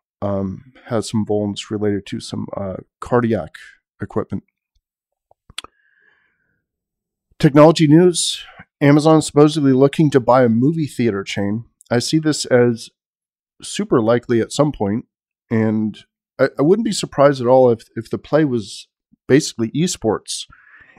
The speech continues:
and a tie-in with Twitch. I, I really would love to see this happen. Uh, basically, Amazon owns Twitch, right? So imagine you can go to the movies and watch live gaming,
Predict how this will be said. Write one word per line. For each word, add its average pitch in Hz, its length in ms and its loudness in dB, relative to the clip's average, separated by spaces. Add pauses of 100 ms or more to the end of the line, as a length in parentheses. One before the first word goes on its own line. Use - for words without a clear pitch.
and 117 100 0
a 113 80 0
tie-in 139 480 4
with 101 220 -10
Twitch. - 640 -4 (180)
I, 107 100 -4 (140)
I 110 60 -2
really 135 560 0
would 120 160 -4
love 120 200 0
to 107 60 -16
see - 220 -12
this 98 180 -12
happen. - 540 -6
Uh, 101 180 -6
basically, 117 800 -2 (960)
Amazon 135 580 4
owns 139 260 2
Twitch, - 480 -2 (120)
right? 127 260 0
So 127 540 2
imagine 143 720 0 (840)
you 127 100 0
can 135 120 2
go 135 180 6
to 139 40 2
the 131 140 2
movies 113 640 0
and 117 240 0
watch 113 560 -4 (200)
live 113 460 0
gaming, 101 480 -2